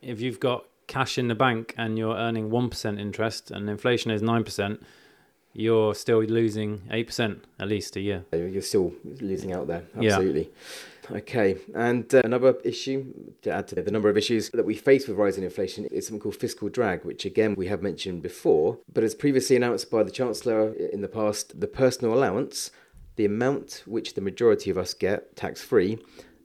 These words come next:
Speaker 2: that's been frozen at twelve thousand five hundred seventy pounds up until twenty twenty-six. At the rate at which people start paying tax at forty percent instead of twenty percent, that is gonna stay at fifty thousand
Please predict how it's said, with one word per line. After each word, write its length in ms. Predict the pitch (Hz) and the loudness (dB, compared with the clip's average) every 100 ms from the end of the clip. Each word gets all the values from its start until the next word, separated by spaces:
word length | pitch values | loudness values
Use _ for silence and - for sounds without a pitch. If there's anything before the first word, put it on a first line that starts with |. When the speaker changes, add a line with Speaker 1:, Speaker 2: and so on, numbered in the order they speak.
| - | -2
Speaker 2:
that's 220 | 123 123 | -2 -2
been 500 | - _ 117 107 104 | -10 _ 0 2 0
frozen 800 | - - - 139 85 78 110 120 - - | -6 0 2 2 0 -4 -4 -8 -16 -14
at 180 | - - | -14 -12
twelve 340 | - 104 98 | 2 4 4
thousand 460 | 104 101 92 95 90 | 0 -2 -2 -8 -4
five 200 | 98 92 | -4 -2
hundred 240 | 92 90 | -4 -6
seventy 260 | 104 90 95 | -8 -8 -8
pounds 400 | 98 87 85 - - - _ - | -4 -4 -6 -10 -18 -20 _ -4
up 180 | 107 107 | -2 -2
until 340 | 95 - 95 | -2 2 2
twenty 560 | 95 110 98 - 90 87 | 2 0 0 -2 -6 -4
twenty-six. 880 | - 85 - 82 - - - - - | -4 -6 -6 -8 0 -2 -2 -16 -10
At 120 | - | -2
the 100 | 107 | 4
rate 240 | 120 120 | 4 4
at 80 | 127 | 2
which 160 | 104 - | 0 0
people 420 | 120 107 107 98 | -6 -6 -4 -4
start 360 | - 110 76 - | -2 -2 -2 -4
paying 240 | 104 92 | -6 -4
tax 260 | - - - | -8 -12 -12
at 60 | |
forty 280 | - 143 135 | 0 2 2
percent 360 | - - 135 - | -2 2 2 2
instead 260 | - - | -4 -4
of 60 | - | -4
twenty 260 | 165 156 | -4 -4
percent, 360 | 143 147 139 135 - _ 110 | -2 2 2 0 -8 _ -6
that 240 | 113 92 | -4 -2
is 160 | 104 - | -4 -2
gonna 180 | 101 | -2
stay 600 | - - - 123 73 104 - - _ _ | -2 -6 -2 0 0 -2 -8 -20 _ _
at 160 | 104 - | -8 -8
fifty 300 | - - 101 | -10 -10 -2
thousand 640 | 104 92 95 90 92 - | 0 0 -2 -6 -8 -16